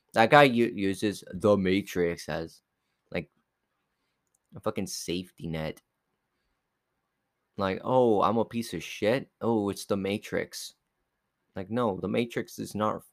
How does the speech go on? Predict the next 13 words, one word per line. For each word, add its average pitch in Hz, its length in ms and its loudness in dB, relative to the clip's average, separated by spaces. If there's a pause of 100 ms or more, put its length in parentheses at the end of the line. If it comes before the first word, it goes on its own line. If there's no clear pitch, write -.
(120)
it's - 200 -14
not 110 180 0
fucking 95 280 -4
real. 90 400 0 (520)
Well, 110 260 6 (140)
at 110 60 -4
least 95 160 -4
we 101 80 -2
don't 92 160 -2
know, 85 220 -2 (280)
but. - 220 -4 (3000)
All 90 160 -2
right. 71 380 -2